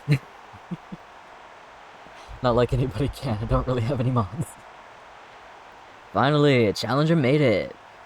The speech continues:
I've been waiting for someone to battle. Though I've gotta admit, I didn't think it'd be you.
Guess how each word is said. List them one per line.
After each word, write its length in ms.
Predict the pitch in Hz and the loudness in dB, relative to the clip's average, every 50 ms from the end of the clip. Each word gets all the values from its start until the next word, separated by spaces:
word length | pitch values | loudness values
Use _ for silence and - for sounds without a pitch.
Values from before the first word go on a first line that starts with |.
| - - | -8 -2
I've 100 | - 147 | -2 2
been 140 | 156 175 170 | 2 4 4
waiting 280 | 131 123 123 127 131 127 | 4 4 4 4 2 -2
for 120 | 110 110 | -4 -4
someone 320 | 98 - 92 90 85 78 | -6 -6 -6 -6 -8 -8
to 80 | 69 69 | -8 -8
battle. 480 | 80 - 92 90 82 87 92 90 90 101 110 - - - - - - - - - - - - | -6 -4 -4 -2 -2 -2 -4 -4 -6 -8 -10 -16 -20 -20 -20 -20 -20 -20 -20 -20 -20 -10 0
Though 140 | 160 165 160 | 4 4 6
I've 200 | 160 170 175 160 | 6 4 4 4
gotta 320 | 160 170 170 185 190 170 | 2 4 4 4 4 2
admit, 340 | 156 139 131 135 139 151 175 | 2 2 0 2 4 4 6
I 100 | 165 135 | 4 4
didn't 320 | 127 139 147 147 135 117 | 2 0 -2 -2 -2 -2
think 200 | - 156 156 165 | 0 0 2 2
it'd 140 | 175 185 156 | 2 2 2
be 60 | 160 | 2
you. 540 | 170 143 135 143 165 180 165 107 85 76 - | 2 2 4 4 4 4 4 2 0 -4 -8